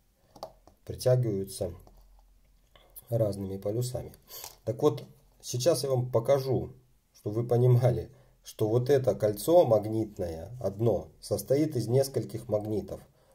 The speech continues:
У меня есть магнит, и я проверяю, вот смотрите,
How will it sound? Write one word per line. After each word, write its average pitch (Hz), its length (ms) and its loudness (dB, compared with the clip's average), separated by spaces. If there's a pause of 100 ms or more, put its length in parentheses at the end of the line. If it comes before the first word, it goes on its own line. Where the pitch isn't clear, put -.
У 98 60 -8
меня 120 160 0
есть 127 320 2
магнит, 110 500 -2 (1300)
и 98 80 -4
я 131 160 8
проверяю, 117 640 4
вот 90 140 -8
смотрите, - 520 -8